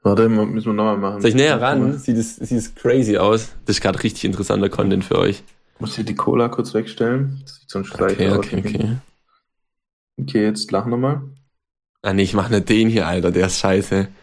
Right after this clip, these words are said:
Speaker 2: Ich mach den hier.
Speaker 1: Ich seh richtig, richtig
Speaker 2: Du musst
Speaker 1: verrappt
Speaker 2: auch in die
Speaker 1: aus.
Speaker 2: Kamera reinlachen. Also in
Speaker 1: Geht
Speaker 2: deine
Speaker 1: kaum.
Speaker 2: Webcam, in deine Webcam. Hast du gemacht?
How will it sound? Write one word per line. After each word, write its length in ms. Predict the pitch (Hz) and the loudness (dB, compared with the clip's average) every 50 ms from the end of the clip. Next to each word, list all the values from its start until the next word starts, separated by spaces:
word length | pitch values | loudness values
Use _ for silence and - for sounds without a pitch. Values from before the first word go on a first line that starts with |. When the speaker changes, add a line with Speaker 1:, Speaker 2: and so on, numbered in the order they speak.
| _ _ - - _ | _ _ -20 -20 _
Speaker 2:
Ich 100 | - - | -4 -2
mach 120 | 104 92 - | -2 -2 0
den 220 | - 98 101 104 | 0 0 0 2
hier. 220 | 98 92 90 90 90 - - _ _ _ _ _ _ _ _ _ _ _ _ _ _ | 2 0 0 -2 -4 -6 -14 _ _ _ _ _ _ _ _ _ _ _ _ _ _
Speaker 1:
Ich 100 | _ - | _ -6
seh 120 | - 113 101 | -2 0 0
richtig, 360 | 101 110 69 - 135 135 - - - - _ _ _ _ _ _ _ _ _ _ _ - | 0 0 -2 -2 -4 -4 -4 -6 -14 -18 _ _ _ _ _ _ _ _ _ _ _ -10
richtig 180 | 135 - - - - | -10 -10 -10 -8 -2
Speaker 2:
Du 160 | 120 107 135 | 2 4 4
musst 120 | 143 156 156 | 6 4 4
Speaker 1:
verrappt 40 | 151 | 2
Speaker 2:
auch 140 | 135 143 151 | 2 4 4
in 80 | 139 | 4
die 60 | 123 95 | 2 2
Speaker 1:
aus. 60 | - | 0
Speaker 2:
Kamera 300 | 131 120 123 120 117 117 | 0 0 0 0 0 0
reinlachen. 580 | 110 95 92 101 95 98 95 - - 101 101 - _ _ _ _ _ _ _ _ _ _ _ _ _ _ _ _ _ _ _ _ _ _ _ - | 0 0 0 -2 -2 -4 -4 -6 -8 -10 -12 -12 _ _ _ _ _ _ _ _ _ _ _ _ _ _ _ _ _ _ _ _ _ _ _ 0
Also 220 | 113 104 98 117 | 0 0 2 0
in 160 | 110 - 123 | 0 2 2
Speaker 1:
Geht 60 | 110 113 | 4 4
Speaker 2:
deine 160 | 113 113 110 104 | 4 4 4 4
Speaker 1:
kaum. 80 | 110 | 4
Speaker 2:
Webcam, 480 | 123 147 190 - - - 98 98 98 92 | 4 2 2 -2 -2 -2 0 0 0 -2
in 100 | - 120 | -2 0
deine 200 | 123 123 127 120 | 2 2 2 2
Webcam. 540 | 117 123 123 - - - 90 92 95 101 - _ _ _ _ _ _ _ _ _ _ _ _ _ _ _ _ _ _ _ _ _ _ _ _ _ _ _ _ _ _ _ _ _ _ _ _ _ _ _ _ _ _ _ _ _ _ _ _ | 0 0 -2 -2 -4 -4 -2 -2 -4 -6 -10 _ _ _ _ _ _ _ _ _ _ _ _ _ _ _ _ _ _ _ _ _ _ _ _ _ _ _ _ _ _ _ _ _ _ _ _ _ _ _ _ _ _ _ _ _ _ _ _
Hast 140 | - 92 - | -6 -4 0
du 40 | 113 | 2
gemacht? 380 | 104 113 156 254 - - - | 2 4 2 2 0 -6 -14